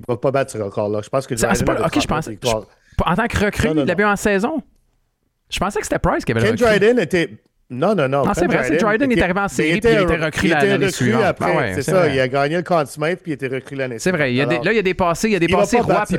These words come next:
Speaker 1: ça.
Speaker 2: Price, mais il ira pas, il ira pas battre, euh, Dryden, c'est vrai.
Speaker 1: Ben, Dryden, Plante, il y en a plein
Speaker 2: Ah ouais.
Speaker 1: devant eux, là. C'est, il y en a, il y a,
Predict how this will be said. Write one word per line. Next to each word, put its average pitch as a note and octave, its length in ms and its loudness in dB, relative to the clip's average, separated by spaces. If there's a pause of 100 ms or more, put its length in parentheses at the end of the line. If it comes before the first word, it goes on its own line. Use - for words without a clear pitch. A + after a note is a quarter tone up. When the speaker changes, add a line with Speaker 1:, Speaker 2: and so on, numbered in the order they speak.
Speaker 1:
ça. C3+ 80 2
Speaker 2:
Price, D3+ 300 2
mais B2+ 120 0
il B2+ 120 2
ira D3 180 0
pas, F#3+ 200 0
il C#3+ 40 0
ira C3+ 140 2
pas E3 120 0
battre, C#3 300 -4
euh, A2+ 240 2
Dryden, G#2 420 -2
c'est D#3+ 120 -4
vrai. C3 180 -2 (800)
Speaker 1:
Ben, D#3+ 160 0
Dryden, C#3+ 500 0
Plante, C#3+ 480 -2
il D3 60 -4
y C#3 40 2
en C3 60 0
a C3 60 2
plein D3+ 260 -2
Speaker 2:
Ah E3+ 200 0
ouais. A2+ 60 -2
Speaker 1:
devant C3+ 380 0
eux, C3 180 0
là. A#2+ 200 -2
C'est, B2 240 -6
il A#2+ 60 -8
y B2 60 -2
en A#2+ 60 -6
a, B2 80 -8
il A#2 80 -10
y B2+ 60 -4
a, C3 80 -6